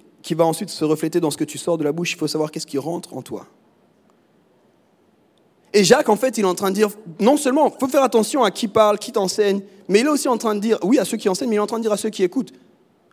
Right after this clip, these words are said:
qui est-ce que t'écoutes dans ta vie ? Tu sais, des fois, on écoute les mauvaises personnes.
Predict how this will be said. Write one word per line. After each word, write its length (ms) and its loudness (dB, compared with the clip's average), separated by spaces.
qui 100 -4
est-ce 140 -2
que 60 -4
t'écoutes 460 -12
dans 120 -6
ta 160 -8
vie ? 320 -18
Tu 80 -4
sais, 120 0
des 100 4
fois, 300 2
on 80 4
écoute 240 0
les 60 2
mauvaises 320 0
personnes. 440 -6